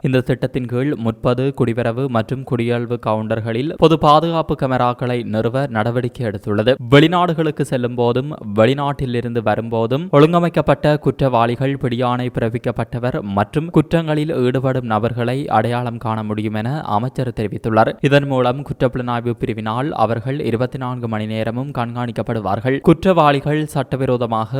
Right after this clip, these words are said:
வெளிநாடுகளுக்கு செல்வதை தடுக்க விமான நிலையங்களில் பாதுகாப்பு நடவடிக்கைகள்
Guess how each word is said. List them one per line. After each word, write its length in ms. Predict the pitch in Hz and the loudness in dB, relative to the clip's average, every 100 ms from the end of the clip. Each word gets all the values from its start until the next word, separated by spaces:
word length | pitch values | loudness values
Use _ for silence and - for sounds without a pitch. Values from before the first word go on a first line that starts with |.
| 135 | -2
வெளிநாடுகளுக்கு 720 | 104 113 123 123 123 117 - | 0 0 -2 -4 -2 -4 -4
செல்வதை 480 | 120 120 110 110 110 | -6 -4 -2 -2 -2
தடுக்க 440 | 113 110 110 139 | -2 -4 -4 -4
விமான 440 | 135 110 110 120 127 | -2 -2 -2 -2 -4
நிலையங்களில் 680 | 113 110 107 107 110 135 175 | -4 -4 -4 -4 -4 -4 2
பாதுகாப்பு 580 | 147 156 165 156 151 | 4 4 2 -4 -4
நடவடிக்கைகள் 680 | 127 110 113 117 120 113 139 | -4 -2 -2 -2 -4 -4 -4